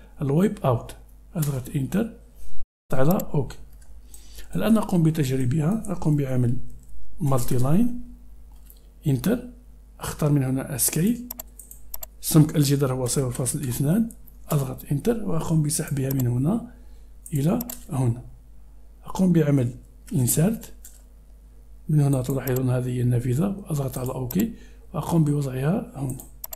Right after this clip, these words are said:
تلاحظون تم وضعها في مكانها، لكن الآن لا يظهر أي فائدة من هذا الوايب أوت. سأقوم بحذف النافذة وأقوم بعمل تهشير له. سأقوم بغلق هذه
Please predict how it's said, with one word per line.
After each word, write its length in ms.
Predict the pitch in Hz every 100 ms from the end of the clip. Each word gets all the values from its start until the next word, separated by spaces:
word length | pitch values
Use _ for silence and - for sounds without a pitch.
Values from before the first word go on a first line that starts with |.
| - - - -
تلاحظون 520 | 147 - 139 165 165
تم 200 | 160 151
وضعها 400 | 143 131 135 185
في 180 | 185 175
مكانها، 480 | 156 160 127 123 - 156
لكن 240 | 156 226
الآن 340 | 214 170 185
لا 100 | 170
يظهر 400 | 165 165 143 143
أي 180 | 180 240 - - - - -
فائدة 420 | - 160 147 147
من 200 | 175 160
هذا 420 | 135 147 180 226 160
الوايب 340 | 156 202 185
أوت. 220 | 135 -
سأقوم 420 | - - - 170
بحذف 360 | 147 143 143 127
النافذة 540 | 135 123 131 131 220 - - - - -
وأقوم 320 | 156 165 135
بعمل 440 | 135 127 127 117 - - - - - - - - -
تهشير 360 | 127 120 139 123
له. 240 | 123 175
سأقوم 360 | 180 170 156 139
بغلق 420 | 139 139 - 139
هذه 260 | 135 127